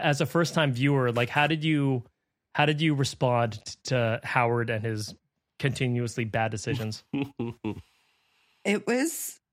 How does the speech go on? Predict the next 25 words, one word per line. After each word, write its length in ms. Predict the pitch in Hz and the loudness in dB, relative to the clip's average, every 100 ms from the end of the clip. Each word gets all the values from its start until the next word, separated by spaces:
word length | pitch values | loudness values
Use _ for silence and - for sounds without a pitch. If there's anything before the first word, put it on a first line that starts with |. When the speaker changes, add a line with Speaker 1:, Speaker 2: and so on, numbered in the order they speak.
| - | -8
Speaker 3:
so, 1040 | - - - - - 202 180 175 165 160 - _ | -8 -6 -8 -4 0 4 4 2 0 -2 -6 _
I 160 | - 202 | 0 4
mean, 540 | 208 214 202 202 208 - _ _ _ _ _ - | 4 4 4 4 0 -2 _ _ _ _ _ -4
I 100 | 247 | -2
think 240 | 220 302 370 | 2 2 4
I 100 | 392 | 0
saw 240 | - 254 | 2 4
him 160 | 226 214 | 6 6
more 220 | 185 165 | 6 4
as, 240 | 170 165 165 | 2 0 0
like, 360 | 143 135 - - | 0 0 -4 2
not 280 | 175 190 | 2 4
even 240 | 190 170 151 | 2 2 2
an 140 | 143 - | 0 0
anti-hero, 760 | 131 135 156 147 147 151 139 147 | -2 0 0 2 2 2 2 0
like, 320 | 87 120 - - | -2 -4 -4 -2
an 200 | 151 - - - | 0 0 -2 -2
antagonist 1300 | 139 123 139 - - 120 - 92 202 226 - - - _ - - | 0 2 0 0 -2 -2 -2 0 2 2 0 -8 -14 _ -18 -4
for 100 | 220 | 2
the 60 | 151 | 6
Speaker 1:
Mm-hmm. 60 | 214 | 6
Speaker 3:
most 240 | 214 139 | 4 2
part, 240 | 247 254 254 - _ - | 2 2 2 -4 _ -2
but 300 | 202 190 139 | 4 4 4
Speaker 1:
Mm-hmm. 120 | 139 | 0